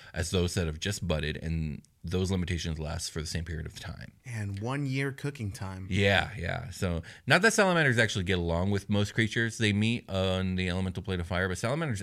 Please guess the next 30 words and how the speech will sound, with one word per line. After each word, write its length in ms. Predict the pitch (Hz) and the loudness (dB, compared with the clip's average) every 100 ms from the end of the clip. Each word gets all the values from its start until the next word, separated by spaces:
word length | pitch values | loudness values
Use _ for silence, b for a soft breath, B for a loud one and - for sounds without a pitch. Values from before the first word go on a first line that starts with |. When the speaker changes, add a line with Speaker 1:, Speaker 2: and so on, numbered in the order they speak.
| - | 0
Speaker 1:
absolutely, 720 | 92 98 90 76 80 78 82 - - - - | 0 0 -4 -6 -6 -6 -8 -10 -16 -16 -2
absolutely 680 | 101 135 - 107 98 82 80 | 2 4 4 2 2 0 -4
despise 720 | - - - 87 82 82 - | -6 -6 -2 0 0 -2 -4
Aesirs. 460 | 87 85 - - - | -4 -4 -4 -10 -8
Speaker 2:
Well, 80 | 110 | -6
yeah. 400 | 104 113 104 98 - - | -2 -2 -2 -4 -6 0
Speaker 1:
And 100 | 110 | 4
for 180 | 123 101 | 6 6
terrible 460 | - 123 113 85 | 6 6 6 4
reasons, 500 | 82 90 76 73 78 B - | 0 0 -2 -6 -8 B -4
believing 320 | 98 120 120 | 4 6 6
that 140 | 101 95 | 4 0
if 120 | 101 | -4
the 140 | 98 95 | -2 -2
Ifrit 240 | - 135 | -2 -2
had 80 | 117 | -2
succeeded 460 | 101 90 117 101 92 | -4 -4 0 2 2
in 80 | 85 | 0
dominating 440 | 87 92 85 78 98 | 0 0 -2 -4 -2
that 300 | 95 117 101 | 2 2 2
race 220 | 90 - | -2 -2
of 80 | 80 | -4
elemental 360 | 82 80 76 | -2 -4 -6
crafters, 420 | 80 80 85 78 80 | -6 -6 -6 -8 -8
the 80 | |
salamanders 540 | 80 95 107 95 87 80 | -2 0 2 2 -2 -6
would 120 | 80 | -8
still 200 | - 80 | -8 -8
be 100 | 78 | -8
free. 460 | - - 82 73 | -6 -4 -4 -4